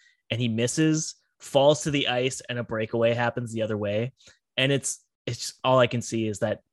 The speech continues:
like, f-, that contract, four by two point five million. Like,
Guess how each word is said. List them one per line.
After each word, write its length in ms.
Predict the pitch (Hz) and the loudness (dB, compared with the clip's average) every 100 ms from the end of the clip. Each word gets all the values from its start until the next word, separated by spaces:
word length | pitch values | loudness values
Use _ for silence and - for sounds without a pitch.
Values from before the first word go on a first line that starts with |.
| _ - | _ -16
like, 100 | 104 | -14
f-, 160 | - - _ | -16 -20 _
that 220 | 110 101 | -4 -4
contract, 600 | - 120 107 - 104 98 | -8 -6 -6 -4 -4 -6
four 340 | - - 117 120 | -10 -4 0 4
by 120 | 117 | 2
two 200 | 107 120 | 0 -6
point 220 | 110 104 - | -8 -10 -6
five 260 | 101 98 | -6 -6
million. 460 | 101 101 101 104 110 _ _ _ _ - | -6 -8 -8 -10 -14 _ _ _ _ 2
Like, 300 | 120 113 | 2 2